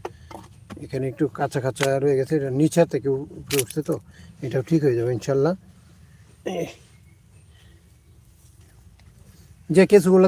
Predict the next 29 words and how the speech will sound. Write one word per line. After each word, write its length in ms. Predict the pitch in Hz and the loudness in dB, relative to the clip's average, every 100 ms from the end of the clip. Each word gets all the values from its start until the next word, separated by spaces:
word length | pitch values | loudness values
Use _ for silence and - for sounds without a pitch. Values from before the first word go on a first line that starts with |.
| 208 | 4
দেখতেছেন, 380 | 196 170 180 214 190 | 2 2 2 2 -4
শীত 180 | - 220 - | -2 -2 0
শেষে 220 | 202 - 160 | 0 2 2
এখানে 200 | 170 165 | 6 6
ইনশাল্লাহ 340 | 160 160 165 208 - - - - | 4 4 2 0 -6 -20 -20 0
অনেকগুলা 360 | 165 160 156 160 | 6 8 8 6
কেঁচু 200 | 185 170 147 | 4 4 6
হয়ে 120 | 139 | 6
যাবে 120 | 123 117 | 4 -2
আমাদের। 380 | 107 104 104 90 - - - _ - - _ - | -2 -4 -8 -14 -20 -20 -20 _ -20 -20 _ -14
আর 140 | 113 - | -12 -8
আমরা 160 | 131 139 165 | -2 2 2
বেশি 160 | 165 151 | 2 2
করে 140 | 156 156 | 2 2
কেঁচু 200 | 160 175 202 | 0 0 2
অন্য 120 | 165 156 147 | 2 4 2
জায়গায় 260 | 147 143 - 165 - | 2 0 -4 -14 -6
ট্রান্সফার 400 | 147 - - 147 | -6 -6 -2 0
করছি, 200 | 170 - 196 | 0 -2 4
তো 80 | 208 143 - - - - - - | 4 4 0 -20 -20 -20 -20 -10
এখানে 260 | 151 143 151 147 | -6 0 0 0
শুধু 180 | 165 160 180 - 139 | 0 0 -2 -8 0
গোবরটা 400 | 165 175 160 147 147 - 180 170 | 4 6 6 4 2 0 -6 8
দেয়া 160 | 175 175 | 10 10
রাখছি, 280 | - - 180 226 _ _ _ _ _ _ _ | 6 0 0 0 _ _ _ _ _ _ _
ইনশাল্লাহ 540 | 151 139 151 147 156 196 - _ _ _ _ _ - | -6 -4 0 2 2 0 -6 _ _ _ _ _ -8
এখানেই 340 | 175 160 156 151 - _ _ - | 0 2 4 2 0 _ _ -6
হয়ে 160 | 143 135 | 0 2
যাবে। 160 | 127 | 2